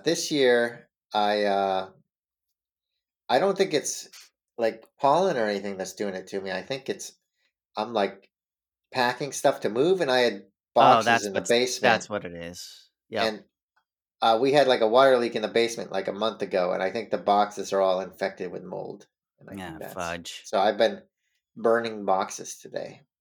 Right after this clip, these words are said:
Speaker 2: Oh, nice.
Speaker 1: Yeah.
Speaker 2: Yeah, I find even just going through old notes and shit
Speaker 1: Yeah.
Speaker 2: like that, old boxes of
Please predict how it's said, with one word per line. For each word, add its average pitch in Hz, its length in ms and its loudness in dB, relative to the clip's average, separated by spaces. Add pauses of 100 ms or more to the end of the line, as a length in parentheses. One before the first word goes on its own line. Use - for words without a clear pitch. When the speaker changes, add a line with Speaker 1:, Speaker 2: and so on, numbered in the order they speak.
(220)
Speaker 2:
Oh, 147 140 0
nice. 139 560 -2 (480)
Speaker 1:
Yeah. - 240 -10 (140)
Speaker 2:
Yeah, 185 240 4
I 202 120 4
find 202 340 4
even 143 320 4
just 131 240 -2
going 123 360 2
through 117 260 -4
old 107 480 2 (520)
notes 110 440 -4
and 101 120 -8
shit 127 100 0
Speaker 1:
Yeah. 113 120 4
Speaker 2:
like 98 200 -8
that, 98 340 0
old 101 220 -8
boxes 95 460 -8
of 95 120 -12